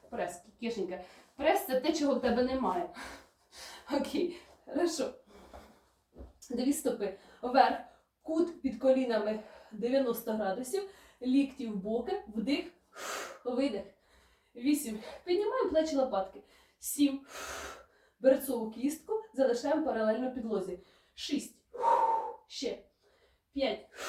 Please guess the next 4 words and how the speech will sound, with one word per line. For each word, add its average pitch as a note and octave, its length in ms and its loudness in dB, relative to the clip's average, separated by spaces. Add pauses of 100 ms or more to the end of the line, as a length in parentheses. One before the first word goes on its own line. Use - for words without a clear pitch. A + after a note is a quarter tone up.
(1080)
Чотири. C4+ 640 -2 (2000)
Три. A#3+ 340 0 (1900)
Два. A3 500 0 (920)
Один. B3 520 2